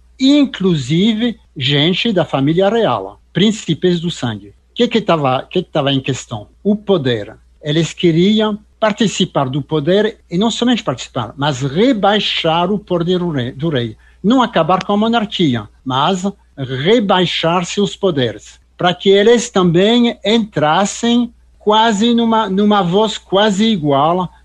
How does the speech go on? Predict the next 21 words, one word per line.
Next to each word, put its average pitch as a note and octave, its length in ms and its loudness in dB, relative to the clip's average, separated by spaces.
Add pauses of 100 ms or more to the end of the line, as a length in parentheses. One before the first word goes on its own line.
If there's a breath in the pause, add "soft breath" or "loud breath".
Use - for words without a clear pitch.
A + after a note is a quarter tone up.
(140)
à D#3+ 100 -2
do F3 160 -2
rei. D3 340 0 (440)
Alguns G#3+ 600 4
até G3+ 500 2 (180)
poderiam F3 520 2
pensar, A3+ 760 0
se - 440 0
viesse E3+ 520 0
a C#3 80 4
ocasião, F#3+ 680 0 (260 loud breath)
em C4 140 4
querer F#3 340 2
substituir B3 640 0
o C#4 120 2
rei. F3+ 360 2 (320)
Entra F3 420 0
nisso, A#3 420 0
por F3 160 -2
exemplo, G3 420 -2
o C#3+ 400 -6